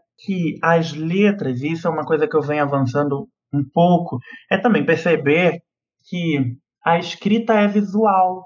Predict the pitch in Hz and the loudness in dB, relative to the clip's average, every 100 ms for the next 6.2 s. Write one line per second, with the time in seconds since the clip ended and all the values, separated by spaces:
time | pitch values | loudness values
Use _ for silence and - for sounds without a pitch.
0 | - _ - 131 131 - - 147 147 - | -20 _ -10 -6 -6 -8 -10 -10 -10 -12
1 | - 180 160 135 123 113 _ _ - 143 | -6 -2 2 2 0 -6 _ _ -4 -4
2 | - 220 170 131 135 - - _ - - | 0 2 2 2 -2 -8 -18 _ -20 -10
3 | 131 202 185 180 208 208 202 - 175 185 | -2 2 2 2 2 2 2 2 4 4
4 | 190 196 202 190 185 180 160 160 156 147 | 2 0 -2 0 0 -2 -6 -12 -14 -16
5 | 156 151 - 156 165 170 - - 202 208 | -18 -16 -4 -2 0 -2 -4 0 2 2
6 | 156 135 | 2 -2